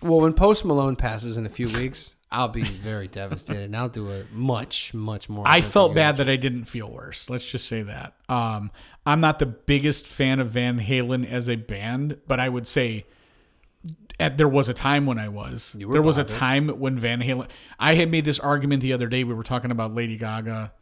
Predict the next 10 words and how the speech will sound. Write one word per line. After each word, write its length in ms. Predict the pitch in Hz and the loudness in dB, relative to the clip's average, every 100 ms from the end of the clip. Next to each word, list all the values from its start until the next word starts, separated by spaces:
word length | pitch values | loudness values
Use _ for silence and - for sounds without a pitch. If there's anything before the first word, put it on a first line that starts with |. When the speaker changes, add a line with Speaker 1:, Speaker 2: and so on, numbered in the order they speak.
| _ _ _ | _ _ _
Speaker 2:
me 80 | 120 | -6
and 80 | 110 | -4
my 80 | 107 | -4
wife, 300 | 104 107 107 | -6 -8 -8
and 80 | |
I 60 | 107 | -10
said, 260 | - 110 101 _ _ _ _ _ _ _ _ _ _ - | -6 -8 -10 _ _ _ _ _ _ _ _ _ _ -2
"I 100 | 165 | 2
don't, 280 | 202 202 - - | 2 0 -6 -6
I, 140 | 160 | -6